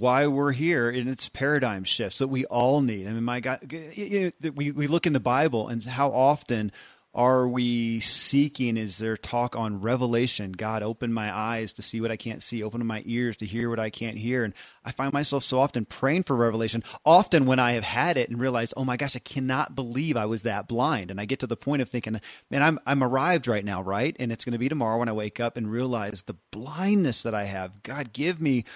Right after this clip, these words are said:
revelation. So we're talking about paradigm shifts here. Uh, do we have unhealthy perspectives, uh, on things. We're, we're often talking about that in the Ziegler Show and you and your forty-eight Days, uh, show. So hopefully we're doing that today. Well, okay, so,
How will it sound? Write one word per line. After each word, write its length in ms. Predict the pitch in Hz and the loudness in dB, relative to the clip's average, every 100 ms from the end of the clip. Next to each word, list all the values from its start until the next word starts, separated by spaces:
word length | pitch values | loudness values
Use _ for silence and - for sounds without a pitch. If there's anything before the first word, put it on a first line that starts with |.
| - - | -12 2
revelation. 540 | 139 131 147 170 123 | 4 6 6 4 2
So 100 | 120 | -2
we're 60 | 135 | -4
talking 480 | - 147 175 175 | -4 -4 -2 -2
about 340 | 143 123 123 - | 0 0 0 -2
paradigm 540 | - 131 135 113 101 | -2 0 0 -2 -6
shifts 340 | - - 104 - | -6 -6 -6 -6
here. 160 | 98 - | -8 -4
Uh, 120 | 120 120 | -6 -4
do 180 | 117 131 | -2 -2
we 160 | 170 | 0
have 420 | 147 127 120 113 107 - - _ - | 0 0 0 -2 -6 -20 -20 _ 2
unhealthy 580 | 143 156 139 131 131 123 | 4 4 4 2 2 -4
perspectives, 1300 | - 117 - - - 127 127 - 104 101 101 - - - | -6 -8 -6 -4 0 0 -2 -6 -4 -4 -2 -4 -4 -8
uh, 300 | 110 107 101 | -6 -6 -4
on 220 | 113 117 | -2 -2
things. 260 | 117 120 135 | -2 -4 -4
We're, 140 | 147 | -6
we're 200 | - 185 | -2 2
often 260 | 190 214 180 | 2 2 4
talking 280 | 143 120 113 | 6 6 2
about 280 | 104 101 | 0 0
that 160 | - 107 | -2 -2
in 140 | 104 | -2
the 60 | 101 | -4
Ziegler 300 | 98 107 107 | -4 -4 -4
Show 240 | - 113 | -6 -4
and 140 | 107 110 | -2 0
you 140 | 127 | 2
and 120 | 127 117 - - _ | 0 -2 -10 -20 _
your 80 | 123 | -6
forty-eight 440 | - 147 143 143 | 2 4 6 4
Days, 440 | 127 135 175 165 - - _ _ | 4 4 4 2 -4 -12 _ _
uh, 300 | 120 117 113 | -4 -2 0
show. 360 | - - 127 113 | 2 4 4 4
So 180 | 107 117 | 2 0
hopefully 480 | 104 156 - 170 160 | 2 0 0 -2 0
we're 160 | 139 | 0
doing 440 | 113 110 127 151 143 | -2 0 2 2 2
that 200 | 131 123 | -2 -2
today. 260 | 139 160 - - | 2 2 0 2
Well, 240 | 180 185 - | 4 4 -2
okay, 280 | 175 156 117 | 4 4 4
so, 480 | - - 147 110 | 0 6 6 6